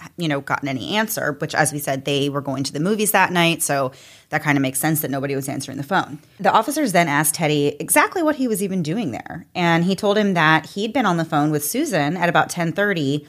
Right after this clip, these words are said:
when he heard three shots in quick succession in the background. The call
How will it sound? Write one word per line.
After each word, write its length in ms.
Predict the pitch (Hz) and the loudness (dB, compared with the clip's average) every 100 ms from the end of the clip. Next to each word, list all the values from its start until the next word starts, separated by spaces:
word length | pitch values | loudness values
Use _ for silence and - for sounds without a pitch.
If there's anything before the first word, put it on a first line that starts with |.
| - _ - | -16 _ -6
when 100 | 151 | -2
he 80 | 156 | 0
heard 320 | 156 160 - | 0 -2 -4
three 240 | 139 151 | -6 -4
shots 480 | 151 226 220 175 - | 0 4 6 6 2
in 140 | 185 | -4
quick 240 | 175 156 - | -6 -6 -6
succession 520 | - - 156 - 175 | -8 -4 -4 -2 -2
in 100 | 143 | -2
the 60 | 135 | 0
background. 720 | 202 285 - 127 95 82 - _ _ _ _ _ - | 0 0 -2 -12 -12 -18 -20 _ _ _ _ _ -18
The 80 | 160 | -6
call 560 | 175 175 220 233 _ | 2 6 6 2 _